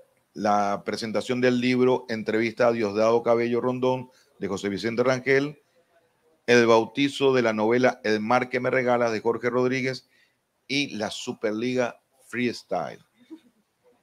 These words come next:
Ah, se estaban disputando ahí todos ellos. Ahora le voy a dar la lista de los libros más vendidos. Cada día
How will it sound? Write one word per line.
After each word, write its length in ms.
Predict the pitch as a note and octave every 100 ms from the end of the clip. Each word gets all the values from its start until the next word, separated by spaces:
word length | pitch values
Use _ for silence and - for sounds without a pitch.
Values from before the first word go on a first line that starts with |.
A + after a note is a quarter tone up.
| _ _ _ _ B3 _ - _ - _ _ _ _ A5+ _ A4 G4+ F#4+ F4 D#4+ _ _ _ -
Ah, 300 | F2 G#2+ A2+
se 220 | - F#2
estaban 380 | E2+ G2 G#2+ A#2+
disputando 560 | B2 - F#2+ A2 A#2 A#2
ahí 400 | A2+ A2+ A#2+ A2 _ _ - -
todos 320 | A2 A2+ A2
ellos. 480 | G#2 F2+ D#2 C#2 - - A#3+ - - _ _ - - -
Ahora 240 | B2 C#3
le 80 | C3+
voy 100 | C3+
a 60 |
dar 300 | C3 C3 C3
la 180 | B2 A#2
lista 300 | A#2+ B2 B2
de 60 | A#2
los 160 | G#2+
libros 300 | A2 A#2 A2+
más 260 | G2+ A#2 G#2
vendidos. 600 | G#2 F#2+ E2+ D#2+ C#2+ - _ _ _ _ _ _
Cada 300 | B2 C3 C#3+
día 560 | D3 D3+ D#3 C#3+ -